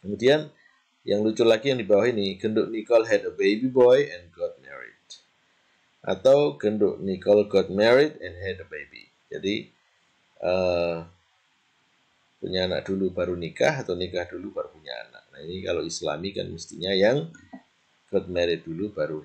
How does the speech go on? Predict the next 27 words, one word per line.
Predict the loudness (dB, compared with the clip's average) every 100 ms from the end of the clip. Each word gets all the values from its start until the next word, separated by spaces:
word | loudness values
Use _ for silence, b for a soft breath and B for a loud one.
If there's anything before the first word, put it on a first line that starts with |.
| -6
had | 0 0
a | 0
baby, | -6 -10 -10 -18 _ _
ya. | -10 -10 -10
Jadi | -4 -4 -4 -4
itu |
ndak | -2 0 -2
bisa | -4 2 2
dibolak-balik, | 0 -6 -4 -4 -6 -10 -10 -18 _
ya. | -12 -12 -14 _ _ _ _ -6
Walaupun | -4 -4 -4 -6 -6 -14 _ _ _ _ _ -8
P | -6 -2
and | -4 -4 -12
Q, | -10 -4 -4 -6
Q | -8 -6
and | -4 -8 -8
P | -6 -4 -6 -10
itu | -8 -10 -10 -16 _ _
rumusnya | -4 -4 -4 -6 -6
seperti | -6 -8 -14 -16 -20 -20
itu. | _ _ _ _ _ b b b b b
Oke, | -4 0 0 0
jadi | -4
kata | 0 0 2 -2
and | -2 -2 -2
itu | -6
ternyata | -4 -2 0 -2 0 2 2 0 -8